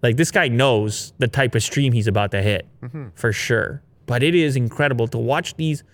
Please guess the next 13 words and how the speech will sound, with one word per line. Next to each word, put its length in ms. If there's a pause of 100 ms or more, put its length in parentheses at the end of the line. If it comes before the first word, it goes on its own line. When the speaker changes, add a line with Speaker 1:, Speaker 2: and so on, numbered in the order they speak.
(240)
Speaker 1:
fish 340
slither 540
up 360 (440)
this 200 (220)
center 520
column 580 (480)
in 140
an 140
attempt 280
to 80
catch 260
this 160
bait. 420